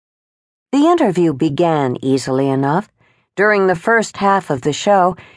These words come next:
Vicky screened a number of film clips. Charlotte peppered the clips with anecdotes, especially about her handsome co-stars. The audience lapped it up,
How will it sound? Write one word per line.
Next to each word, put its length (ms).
Vicky 320
screened 480
a 80
number 400
of 100
film 380
clips. 540
Charlotte 600
peppered 440
the 80
clips 460
with 300
anecdotes, 880
especially 720
about 280
her 140
handsome 600
co-stars. 880
The 140
audience 640
lapped 420
it 140
up, 280